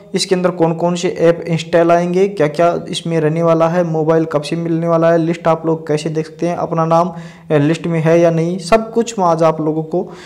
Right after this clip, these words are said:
clear करने वाला हूँ। इसके जो राजस्थान के जो शिक्षा मंत्री डॉक्टर बी डी कल्ला जी हैं, वो गुरुवार को विधानसभा में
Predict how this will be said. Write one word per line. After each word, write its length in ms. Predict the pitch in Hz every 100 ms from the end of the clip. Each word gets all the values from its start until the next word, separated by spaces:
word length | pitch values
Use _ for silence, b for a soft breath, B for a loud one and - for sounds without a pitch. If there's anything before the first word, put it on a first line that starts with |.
| B B -
clear 300 | 170 170 190
करने 300 | 160 156 143
वाला 220 | 139 139
हूँ। 260 | 143 139 B B B B B
इसके 280 | 208 - 226
जो 140 | 214 214
राजस्थान 420 | 202 208 214 226
के 80 | 226
जो 100 | 226
शिक्षा 360 | 220 202 202
मंत्री 440 | 185 180 180 185 196
डॉक्टर 360 | 180 175 185
बी 220 | 170 147 156
डी 120 | 196
कल्ला 520 | 185 170 175 175 180
जी 260 | 160 160 170
हैं, 320 | 165 185 226
वो 160 | 165
गुरुवार 360 | 160 160 170 180
को 140 | 175
विधानसभा 640 | 185 160 170 175 185 175 175
में 240 | 180 208